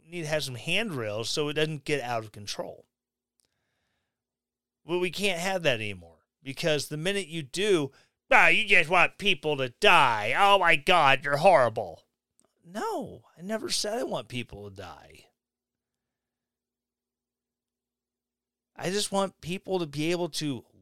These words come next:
live a life without the government being all up their butts about everything they do. Without having to go to, you know,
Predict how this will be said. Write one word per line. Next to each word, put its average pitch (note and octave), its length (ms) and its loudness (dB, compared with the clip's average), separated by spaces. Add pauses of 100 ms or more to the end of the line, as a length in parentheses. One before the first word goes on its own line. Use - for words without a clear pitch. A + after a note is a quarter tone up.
(100)
live E3 240 -2
a D#3+ 40 0
life D3+ 420 -2
without C#3+ 320 -2
the C3+ 60 -14
government D3+ 500 -4
being C#3+ 340 -4
all D#3+ 220 6
up D#3 120 -2
their C#3 120 -8
butts C#3+ 440 -4
about B2 280 -4
everything B2+ 500 -8
they D3 140 -4
do. C3+ 400 -4 (1080)
Without D3 360 0
having E3+ 320 -2
to D#3 100 -8
go C#3+ 320 0
to, C#3+ 240 -4 (480)
you C3+ 100 -4
know, C3 200 0